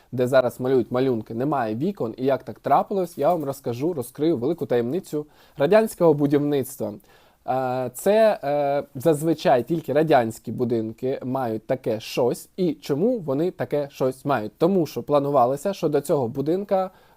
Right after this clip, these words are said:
достроять ще один, і якби на що там вікна, куди вони будуть виходити? В коридор іншої квартири? Ні. Тому, е, там просто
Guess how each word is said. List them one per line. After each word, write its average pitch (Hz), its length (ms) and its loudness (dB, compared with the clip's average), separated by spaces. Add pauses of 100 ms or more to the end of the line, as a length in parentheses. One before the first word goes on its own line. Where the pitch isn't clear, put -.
(120)
достроять 170 640 4
ще 175 260 2
один, 147 580 2
і 139 120 -4
якби 139 440 2
на 156 200 -2
що 151 160 -6
там 127 200 -4
вікна, 123 340 -4
куди 135 220 0
вони 120 160 0
будуть 113 220 -6
виходити? 117 340 -6
В - 60 -14
коридор 139 400 -2
іншої 151 300 -8
квартири? 156 560 -6
Ні. 120 300 -4 (360)
Тому, 311 480 2
е, - 40 -6 (600)
там 202 280 2
просто 151 680 2